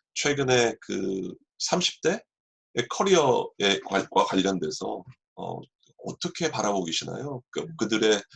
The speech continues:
Speaker 1: 커리어에 대한 가장 관심사는 뭐라고 생각하는지, 그들이 가장 도전적으로 여기는 건 뭐라고 생각하시는지 해서, 어, 그 유 대표님만의 독특한 시각이 무엇인지를 물어볼 수 있겠죠. 그래서
Speaker 2: 음.
Speaker 1: 중요성, 그다음에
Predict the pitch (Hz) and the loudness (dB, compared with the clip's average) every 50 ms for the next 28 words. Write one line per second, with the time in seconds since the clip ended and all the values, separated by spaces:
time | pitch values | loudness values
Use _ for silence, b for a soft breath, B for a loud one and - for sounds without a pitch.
0 | b b b _ - - 143 143 139 123 117 113 113 - - - 113 113 - - | b b b _ -8 -2 2 4 4 6 6 4 4 2 0 0 0 0 -2 -2
1 | 98 87 95 98 92 92 92 98 95 80 80 78 82 80 78 - 85 - - - | -4 -4 -4 -2 -2 -2 -2 -2 -2 -4 -4 -4 -4 -4 -6 -6 -10 -12 -10 -10
2 | - - - - 135 - - 180 202 240 _ _ b b b b b b b _ | -10 -10 -10 -12 -14 -14 -14 -12 -14 -14 _ _ b b b b b b b _
3 | - 98 101 101 101 - - - - - 98 101 101 98 - - 92 107 107 104 | -6 -4 -4 -4 -4 -4 -6 -6 -2 2 2 2 2 2 -2 -2 -2 0 0 0
4 | - 104 98 98 95 87 82 80 90 87 90 98 95 85 78 82 80 82 92 90 | 0 -2 -2 -2 -2 -2 -2 -4 -6 -8 -6 -6 -6 -6 -6 -6 -4 -4 -6 -6
5 | - - 95 92 87 - - - - - - - - 123 120 110 - - 139 135 | -8 -8 -8 -8 -8 -8 -10 -12 -10 -12 -12 -14 -12 -12 -10 -8 -8 -8 -8 -8
6 | - b b b b b b b b b b b b _ - 98 95 95 92 92 | -10 b b b b b b b b b b b b _ -2 0 2 2 2 0
7 | 92 - _ _ _ _ _ _ _ - - - 95 92 87 87 - - - - | -4 -8 _ _ _ _ _ _ _ -20 -18 -16 -14 -14 -14 -14 -16 -18 -16 -10
8 | 90 101 110 147 156 151 160 165 156 165 160 147 139 131 127 127 131 131 - - | -6 0 2 2 2 2 0 -4 -2 -2 0 0 0 0 0 0 -2 -4 -2 -2
9 | 135 127 - 135 127 - _ - - 135 131 127 123 - - - - 143 139 127 | -2 -2 -2 -6 -12 -12 _ -10 -6 -4 -2 0 0 0 0 -2 -2 -2 -2 -2
10 | 120 117 127 131 120 95 92 95 101 98 95 101 98 95 92 92 90 80 - 185 | -2 -2 -4 -6 -6 -4 -2 -2 0 0 -2 -4 -6 -6 -6 -6 -6 -6 -8 -10
11 | - _ _ _ _ _ _ _ - 95 107 120 117 110 95 - - 87 - - | -12 _ _ _ _ _ _ _ -10 -6 -2 0 0 0 0 -4 -6 -10 -12 -14
12 | 90 - - 80 85 87 - 147 156 190 190 - b b b b - - - - | -14 -12 -10 -10 -10 -8 -6 -4 -4 -4 -4 -6 b b b b -20 -10 -4 -2
13 | - 113 120 117 117 - 143 160 202 240 277 - _ _ _ _ _ _ _ _ | 2 4 4 4 4 2 2 0 0 0 -2 -8 _ _ _ _ _ _ _ _
14 | _ _ - 90 90 87 87 87 85 | _ _ -8 -6 -4 -4 -4 -6 -8